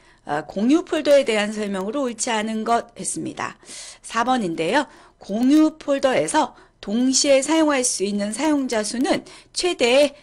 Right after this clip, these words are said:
어, 이십으로 지정할 수가 있습니다. 삼십칠 번, 다음 중 아이피 주소에 대한 설명으로 옳지 않은 것 했습니다.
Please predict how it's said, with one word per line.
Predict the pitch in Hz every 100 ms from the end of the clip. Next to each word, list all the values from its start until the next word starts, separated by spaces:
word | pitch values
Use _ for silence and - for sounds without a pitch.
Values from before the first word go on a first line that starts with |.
| _
어, | 160 160
이십으로 | - 202 247 - 320 247 214 220 240
지정할 | 254 - 160 165 151
수가 | 151 - 139
있습니다. | 139 - 131 - 120 - _ _ _ _ _ _ _ _ _ _ _ _ _ _ _ _ _
삼십칠 | - 254 - - 240 220
번, | 185 240 349 -
다음 | 196 233 254
중 | 247 254 262 -
아이피 | 170 196 233 - 320
주소에 | - 220 240 233 233
대한 | 214 196 202
설명으로 | 208 202 202 196 202 311
옳지 | 196 190 -
않은 | 208 185 185
것 | 196 208 208 -
했습니다. | - - 98 -